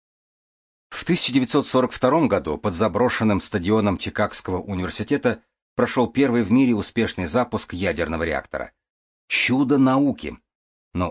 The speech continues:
очень быстро оно превратилось в чудо пропаганды. Воображение порождает страх, и страх в этом не виноват.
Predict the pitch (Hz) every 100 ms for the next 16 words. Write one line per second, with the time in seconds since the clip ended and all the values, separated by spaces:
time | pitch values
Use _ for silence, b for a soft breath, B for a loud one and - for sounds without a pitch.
0 | - 98 - 76 73 120 - 110 107 107
1 | 95 92 78 76 - 98 92 - - -
2 | 85 - 73 73 76 71 67 62 - _
3 | _ _ _ _ _ 85 95 80 80 78
4 | 98 98 73 - 80 80 73 82 73 73
5 | - 98 73 - _ _ _ - 113 -
6 | 87 78 - 92 90 98 98 101 104 117
7 | 131 113